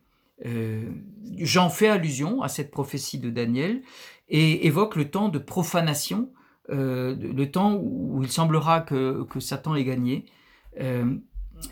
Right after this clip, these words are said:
et, et, et la preuve, c'est que les prophètes seront, euh, dans des vêtements de deuil. Hein, c'est le, le, le, le, les vêtements du, l'image du, du, du sac, pour certains traducteurs, hein, qui ont marqué, euh, « Revêtez-vous d'un sac », vêtements de deuil.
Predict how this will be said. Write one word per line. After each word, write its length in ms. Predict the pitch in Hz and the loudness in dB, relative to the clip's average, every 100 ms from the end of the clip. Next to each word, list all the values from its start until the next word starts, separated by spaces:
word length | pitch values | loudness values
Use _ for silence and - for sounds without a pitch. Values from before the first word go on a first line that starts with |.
| - - - - | -16 -20 -14 -4
et, 60 | - | -2
et, 380 | 180 175 165 160 | 2 2 2 2
et 60 | |
la 140 | 139 143 | 2 2
preuve, 320 | - 185 165 | 4 2 4
c'est 220 | - 135 | 2 -2
que 100 | - | 2
les 380 | 139 139 127 120 | 2 2 0 -4
prophètes 480 | - 131 - 139 - | -4 -6 -4 -6 -6
seront, 440 | - 127 131 131 - - - - - | -6 -2 0 0 -2 -16 -20 -16 -8
euh, 140 | 139 | -4
dans 160 | - 123 | 0 0
des 100 | 120 | 2
vêtements 320 | 135 139 139 | 0 2 2
de 120 | 120 | 4
deuil. 500 | 104 117 120 196 233 - _ - _ - | 2 2 2 0 -2 -8 _ -20 _ -6
Hein, 200 | 120 170 | -2 -2
c'est 480 | - 113 - - - - | -6 -8 -10 -14 -16 -16
le, 260 | 127 131 - - - - - _ _ | -14 -12 -12 -14 -18 -20 -20 _ _
le, 100 | 131 | -8
le, 200 | 131 120 | -6 -6
le, 340 | 104 107 107 104 | -4 -4 -4 -4
les 120 | 107 | -4
vêtements 420 | 110 117 110 131 | -4 -4 0 2
du, 200 | 113 107 | 2 0
l'image 560 | - 110 - 120 131 117 | -2 -2 0 0 0 0
du, 220 | 113 107 | -2 -2
du, 200 | 110 110 | -4 -8
du 120 | 113 | -6
sac, 420 | 107 196 220 - - - _ | 0 0 0 -4 -18 -20 _
pour 140 | - | -14
certains 360 | - - - 135 | -10 -10 -8 -10
traducteurs, 680 | - 117 117 - 151 160 123 | -8 -8 -8 -4 -4 -2 -2
hein, 100 | 131 | -2
qui 160 | 127 | -4
ont 60 | 117 | -6
marqué, 560 | - 120 - 139 139 | -4 -6 -4 -2 0
euh, « 320 | 117 113 117 - - - - - | 0 -2 -6 -10 -14 -20 -20 -12
Revêtez-vous 560 | - 120 123 117 120 127 | -6 -4 -4 -4 -4 -2
d'un 140 | 120 | -2
sac », 360 | - 160 - - | -2 -4 -6 -10
vêtements 400 | 104 127 143 165 | -6 -4 0 0
de 100 | 131 | 0
deuil. 380 | 110 120 160 | -2 -2 -4